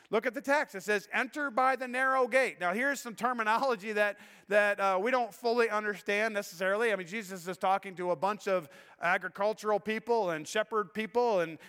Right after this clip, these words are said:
and he's saying, "Enter the narrow gate." It's the only command in the text,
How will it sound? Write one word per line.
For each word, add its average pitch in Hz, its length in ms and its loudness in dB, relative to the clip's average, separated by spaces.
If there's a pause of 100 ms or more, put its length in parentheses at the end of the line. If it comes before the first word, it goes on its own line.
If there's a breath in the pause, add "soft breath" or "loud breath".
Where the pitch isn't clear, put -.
(160 loud breath)
and 175 100 -2
he's 196 160 -4
saying, 208 500 -2
"Enter 269 440 0
the 233 100 -2
narrow 240 300 0
gate." 220 280 -2
It's - 220 -4
the 220 220 -6
only 247 320 0
command 233 680 -4
in 202 200 -6
the 202 60 -6
text, 214 440 -2